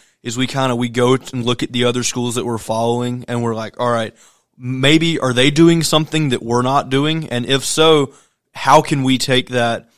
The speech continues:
and make it work for us?" Because at the end of the day, we all have the same goal. We all wanna create a positive school environment.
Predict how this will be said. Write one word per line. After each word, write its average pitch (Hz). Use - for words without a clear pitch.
and 127
make 135
it 123
work 127
for 123
us?" 143
Because 131
at 123
the 151
end 196
of 175
the 151
day, 160
we 151
all 156
have 139
the 113
same 123
goal. 110
We 123
all 135
wanna 131
create 139
a 120
positive 120
school 117
environment. 113